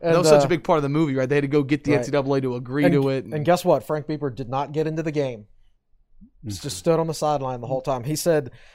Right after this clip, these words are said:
Speaker 1: and if you read his book, he went to, uh, watch the Blacksburg High School team play that,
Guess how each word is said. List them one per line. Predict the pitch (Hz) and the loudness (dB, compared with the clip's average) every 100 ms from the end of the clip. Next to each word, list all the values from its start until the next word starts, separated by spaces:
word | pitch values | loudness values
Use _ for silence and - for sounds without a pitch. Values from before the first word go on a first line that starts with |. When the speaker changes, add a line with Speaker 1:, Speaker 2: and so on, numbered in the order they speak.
| - | -12
Speaker 1:
and | 127 | -8
if | 127 | -4
you | |
read | 143 156 | -2 0
his | 147 | -2
book, | 120 156 143 - | -2 0 0 -2
he | - | -8
went | 135 139 139 - - | -6 -4 -6 -12 -10
to, | 151 127 123 | -6 -4 -2
uh, | 120 | -2
watch | 113 127 - | -2 -4 -4
the | 127 | -6
Blacksburg | 123 123 - 131 123 | -4 -4 -4 -6 -4
High | 123 | -6
School | 117 127 117 | -6 -10 -10
team | 135 117 | -12 -12
play | - 123 123 | -8 -6 -4
that, | 120 117 | -6 -8